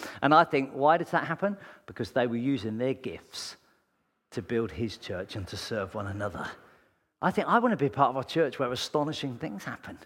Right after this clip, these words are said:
So then I think, "Okay, God, how have you gifted me? Right, how could I use that to serve you and to see your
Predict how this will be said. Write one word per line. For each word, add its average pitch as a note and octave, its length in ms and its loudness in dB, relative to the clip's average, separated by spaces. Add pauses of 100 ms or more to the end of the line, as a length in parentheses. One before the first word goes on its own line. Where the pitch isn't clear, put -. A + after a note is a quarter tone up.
(1120)
So D#3 100 -4
then F3 160 4
I E3 40 4
think, - 180 -2
"Okay, E3+ 220 0
God, D3+ 240 2
how D3+ 220 -2
have F#3+ 160 0
you F3 80 2
gifted D#3+ 440 -2
me? B2+ 320 0 (480)
Right, C3+ 200 2
how E3 180 0
could E3 180 -4
I D#3 100 4
use D3 340 0
that G#2 240 -4
to B2+ 100 -6
serve C#3+ 480 -2
you A2+ 460 -2 (320)
and B2+ 180 0
to C3+ 120 -4
see C#3+ 580 0 (320)
your B2 580 0